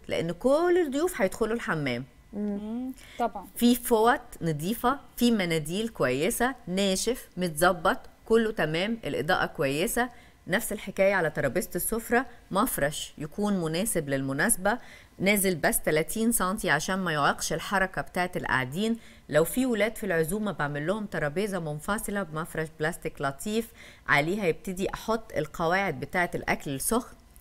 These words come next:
Speaker 1: أجهز أطباقي كلها والأدوات كلها وال-، أجهز العصاير،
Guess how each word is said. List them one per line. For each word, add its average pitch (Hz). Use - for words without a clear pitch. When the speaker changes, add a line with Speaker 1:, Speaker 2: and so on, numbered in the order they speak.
Speaker 1:
أجهز 202
أطباقي 165
كلها 180
والأدوات 156
كلها 165
وال-، 151
أجهز 208
العصاير، 175